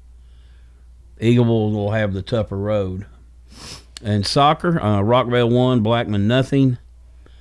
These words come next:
Siegel three, Stewart's Creek nothing. I think Oakland's coach fired their team up. Uh, they had a couple lackluster ties at the end. They haven't been beat.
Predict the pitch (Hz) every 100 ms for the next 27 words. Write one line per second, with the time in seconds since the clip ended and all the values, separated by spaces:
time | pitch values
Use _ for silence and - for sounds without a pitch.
0 | - - - - 127 123 104 - 127 127
1 | 123 113 - 131 120 107 - 135 131 104
2 | 123 120 127 131 117 - - - - 117
3 | 107 117 117 110 95 - 127 113 95 -
4 | 113 110 101 101 - 120 117 113 113 127
5 | - - 95 92 98 - - - - -
6 | 95 104 92 - 107 95 92 107 107 101
7 | 110 107 - 95 120 113 110 104 98 98
8 | - 87 113 107 95 95 - 101 123 113
9 | 101 101 90 110 104 85 -